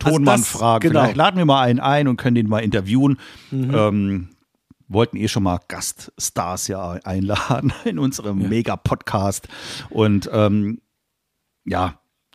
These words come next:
Speaker 2: es ist, wir haben's immer hinbekommen mit dem Abmischen, dass einige Male das gut geklungen hat. Also Beschwerden gab's eigentlich so nicht. Also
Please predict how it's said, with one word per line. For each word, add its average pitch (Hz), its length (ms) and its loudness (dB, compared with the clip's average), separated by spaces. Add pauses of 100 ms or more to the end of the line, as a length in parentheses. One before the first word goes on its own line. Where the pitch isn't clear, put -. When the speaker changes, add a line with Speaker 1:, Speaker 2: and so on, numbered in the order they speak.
(100)
Speaker 2:
es - 100 -10
ist, 170 340 -4
wir 131 120 4
haben's 208 180 2
immer 151 120 2
hinbekommen 208 440 2
mit 175 100 -2
dem 156 120 -2
Abmischen, 156 500 -4
dass 113 220 -4
einige 123 300 0
Male 107 260 0
das 107 260 -8 (100)
gut 107 180 -8
geklungen 175 440 -2
hat. 143 200 0
Also 101 260 -6
Beschwerden 117 520 -4
gab's - 280 -6
eigentlich 92 220 -8
so 90 180 -10
nicht. 107 420 -2
Also 107 160 -8